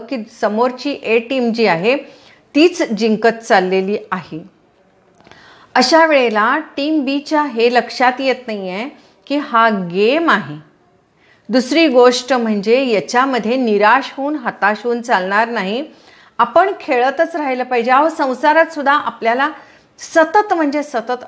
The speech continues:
अडचणी येत असतात, संकट येत असतात. काही वेळेला तर आपण म्हणतोच ना की काय हे, काय या संकटाची मालिका ही कधी संपणार आहे?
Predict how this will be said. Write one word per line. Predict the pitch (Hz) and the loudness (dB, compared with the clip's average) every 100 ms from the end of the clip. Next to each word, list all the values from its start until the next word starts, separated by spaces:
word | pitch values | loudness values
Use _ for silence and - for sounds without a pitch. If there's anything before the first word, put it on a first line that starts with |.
| - | -6
अडचणी | 202 202 220 208 | -4 -4 -4 -2
येत | 196 175 | -4 -6
असतात, | - - - - _ _ _ _ _ _ _ _ _ | -8 -12 -18 -20 _ _ _ _ _ _ _ _ _
संकट | - 214 269 262 294 302 | -6 2 4 6 4 4
येत | 285 240 233 | 4 4 2
असतात. | 196 180 160 | -4 -8 -10
काही | 196 220 311 | -10 -8 -4
वेळेला | 294 285 294 302 | -2 0 0 0
तर | 302 302 | 0 0
आपण | 240 285 302 | 0 2 2
म्हणतोच | 294 226 226 330 339 | 0 -2 0 0 0
ना | 339 381 - _ _ _ _ _ | -4 -4 -8 _ _ _ _ _
की | 254 240 | -8 -6
काय | 247 202 247 | 0 2 2
हे, | 240 226 | 2 0
काय | 220 - 165 208 | -2 -6 -6 -2
या | 262 | 0
संकटाची | 226 208 170 202 175 226 | -2 -6 -6 -6 -6 -6
मालिका | 285 208 190 208 | -4 -4 -4 -4
ही | 247 247 | -4 -4
कधी | 214 196 | -2 -2
संपणार | 214 196 160 160 | -2 -4 -4 -6
आहे? | 165 | -6